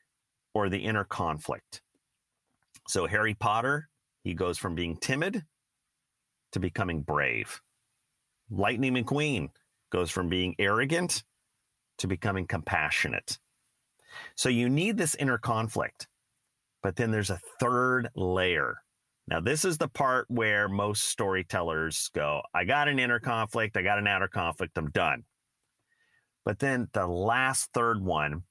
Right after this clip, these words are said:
is, is really this kind of psychological conflict. Um, this is the one that kind of gives it that final layer.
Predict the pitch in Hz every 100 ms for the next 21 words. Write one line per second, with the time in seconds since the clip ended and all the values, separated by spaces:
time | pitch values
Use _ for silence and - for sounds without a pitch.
0 | _ _ _ _ - 104 101 95 87 -
1 | - 95 85 - 135 160 156 117 110 -
2 | - - _ _ _ 113 104 - - -
3 | 113 117 113 92 90 92 - - 80 -
4 | 78 - - 60 - - _ _ _ _
5 | _ _ _ 101 98 87 82 76 - _
6 | _ _ _ _ _ _ _ _ _ _
7 | _ _ 123 147 180 156 170 131 120 113
8 | 110 110 - _ _ 104 - 110 101 117
9 | 98 101 85 76 - - - 101 110 113
10 | 110 110 107 107 _ _ _ _ _ -
11 | 92 95 87 80 73 67